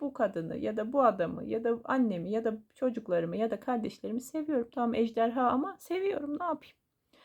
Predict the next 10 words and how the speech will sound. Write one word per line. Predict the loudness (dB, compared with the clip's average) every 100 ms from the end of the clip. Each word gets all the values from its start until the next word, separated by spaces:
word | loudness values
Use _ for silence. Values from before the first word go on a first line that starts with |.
| -20 _ _ _ _ _ 2
Oy, | 8 10 10 8 6 6
oy, | 4 6 4
ne |
yapayım?" | 4 4 2 -4 -2
diyorsunuz. | -2 -4 -10 -12 -4
<laughs> | 0 2 2 2 0 0 -8 _ _ -14 -12 -12 -8 -2
Bir | 4
beş | 6 4 0
rakamı | -4 -2 0 4
var. | 6 4 0